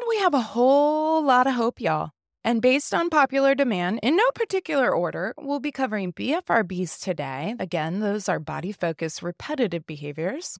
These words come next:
And for the next few weeks, we'll be covering body dysmorphic disorder, pans, pandas, and Lyme's disease, misophonia, and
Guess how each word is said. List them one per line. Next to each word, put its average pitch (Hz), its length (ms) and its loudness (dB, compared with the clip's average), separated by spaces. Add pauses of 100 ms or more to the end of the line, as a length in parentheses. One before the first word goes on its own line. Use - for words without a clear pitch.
And 226 180 0
for - 80 -4
the 277 120 -2
next 285 300 -2
few 302 220 -2
weeks, 349 440 -4
we'll 226 120 0
be 202 140 -6
covering 214 560 -2
body 190 300 0
dysmorphic 247 580 -6
disorder, 156 680 -6
pans, 175 560 -6
pandas, 214 480 -4
and 240 120 -2
Lyme's 311 520 -4
disease, 151 760 -6
misophonia, 220 960 -4 (460)
and 381 560 2